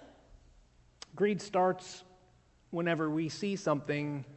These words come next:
and develop a desire for it, develop a want for it. When our hearts begin to say, "Gimme, gimme, gimme, I gotta have this, I gotta have this, I gotta have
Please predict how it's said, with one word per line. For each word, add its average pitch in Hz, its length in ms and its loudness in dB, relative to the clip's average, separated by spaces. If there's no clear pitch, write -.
and 147 160 2
develop 147 680 0
a 139 100 0
desire 123 680 2
for - 240 -12
it, - 100 -16
develop 139 400 4
a 143 60 2
want 139 420 0
for 107 280 -8
it. 165 80 -16
When 165 140 4
our 180 180 10
hearts 220 420 8
begin 190 520 4
to 165 120 2
say, 170 760 8
"Gimme, 160 640 0
gimme, 156 440 -2
gimme, 160 400 -2
I 143 80 -2
gotta 147 220 0
have 139 260 -2
this, 139 420 -2
I 135 60 -8
gotta 147 200 0
have 131 240 -2
this, 139 380 -2
I 131 80 -6
gotta 143 220 -4
have 131 340 -4